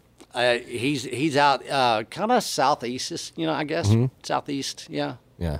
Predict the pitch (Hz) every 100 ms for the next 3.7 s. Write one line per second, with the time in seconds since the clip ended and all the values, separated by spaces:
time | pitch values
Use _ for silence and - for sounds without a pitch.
0 | - 120 120 127 127 120 117 117 - 139
1 | 127 - 135 131 139 143 151 131 113 120
2 | 110 101 110 110 101 113 - 147 147 143
3 | 123 120 117 107 95 87